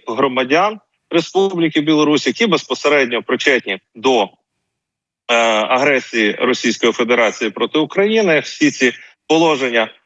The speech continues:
і механіка описані у згаданої-, згаданому мною прийнятому законі, і зараз ми побачимо, як, е, цей закон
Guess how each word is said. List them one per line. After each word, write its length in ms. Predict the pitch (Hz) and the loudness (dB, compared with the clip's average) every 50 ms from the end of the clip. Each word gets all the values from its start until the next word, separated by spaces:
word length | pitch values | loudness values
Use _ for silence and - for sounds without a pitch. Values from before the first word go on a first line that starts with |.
| _ _ _ - | _ _ _ 0
і 360 | 127 127 127 120 113 113 - - | 2 4 4 4 4 2 0 0
механіка 640 | 127 156 151 - 165 147 131 120 113 104 - 107 101 | 0 0 0 0 0 -2 -2 -2 -4 -6 -4 -4 -4
описані 800 | 98 - 160 151 - 175 165 143 - - 123 110 101 101 101 101 - | -2 0 -2 0 2 2 0 0 0 -2 -2 -2 -2 -2 -4 -4 -2
у 240 | - 127 120 101 107 | 0 0 0 2 2
згаданої-, 800 | 113 123 143 143 123 117 113 107 107 107 104 104 104 110 127 120 | 2 2 0 0 -2 -4 -8 -6 -4 -4 -2 -2 -2 -2 -2 -2
згаданому 520 | 107 139 147 135 120 113 110 110 113 113 | 0 0 0 0 -2 -6 -8 -8 -6 -4
мною 280 | 117 117 113 113 110 101 | -4 -2 0 0 0 0
прийнятому 580 | - 139 131 120 113 107 98 117 117 117 123 | 0 0 0 0 0 -2 -2 -2 -2 0 0
законі, 580 | 113 - - - - 196 208 196 185 160 143 117 | 0 0 0 0 0 0 0 0 0 -2 -2 -2
і 160 | - - 147 | -4 -4 -4
зараз 340 | 135 123 139 139 131 123 127 | -2 0 0 0 0 -2 -4
ми 120 | 127 127 | -4 -6
побачимо, 640 | - - 120 107 139 151 147 - - 123 117 110 110 | -6 -6 -4 -2 -2 -2 -2 -4 -8 -8 -6 -6 -6
як, 360 | 107 113 123 127 123 - - | -2 0 0 0 -2 -2 -4
е, 220 | 110 107 110 107 104 | -4 -2 -2 -2 -2
цей 200 | - - 120 113 | -2 -2 -2 -2
закон 400 | 101 110 104 - - 135 143 | 0 -2 -4 -2 -2 -2 -2